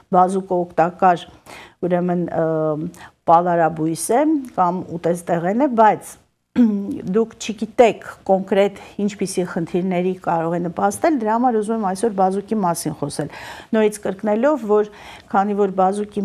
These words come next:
մեջ շաքարի պարունակությունը շատ բարձր է, ը,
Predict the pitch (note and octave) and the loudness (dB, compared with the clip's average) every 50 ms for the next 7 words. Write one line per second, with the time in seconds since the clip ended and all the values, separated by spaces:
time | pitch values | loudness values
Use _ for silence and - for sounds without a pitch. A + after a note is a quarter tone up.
0 | G3+ G3+ G3 G#3 G#3 F#3 C#3+ C#3 - - - - F#3+ F3 F3 - - F#3+ G3 G3+ | 0 0 0 2 0 0 0 -2 -8 -10 -4 -2 -2 -2 -2 0 0 2 2 0
1 | G3+ - - E3+ F3 F#3 F#3 F3+ F3 F#3 G3+ F3+ - F#3 F#3+ F3+ F3 - - F#3 | 0 0 -2 -2 0 0 -2 -2 -2 -4 -6 -8 -6 -6 -6 -6 -8 -4 -4 -4
2 | F3 E3+ D#3+ C#3+ C#3+ E3+ D#3+ D#3+ E3 F#3 - - - - - C4+ D4+ E4 E4 D4+ | -4 -4 -8 -4 0 2 2 2 2 -2 -8 -12 -8 0 2 2 2 2 0 -4
3 | - - - - _ _ - F#3+ | -8 -14 -20 -20 _ _ -6 -4